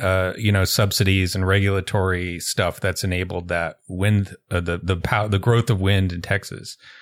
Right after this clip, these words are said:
um, and solar too. Uh, so I guess the other aspect of this that,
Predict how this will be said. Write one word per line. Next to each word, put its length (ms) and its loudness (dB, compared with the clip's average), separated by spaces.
um, 460 0
and 120 2
solar 300 4
too. 340 -2
Uh, 400 4
so 580 0
I 60 4
guess 240 2
the 160 0
other 300 2
aspect 560 2
of 160 0
this 380 4
that, 340 4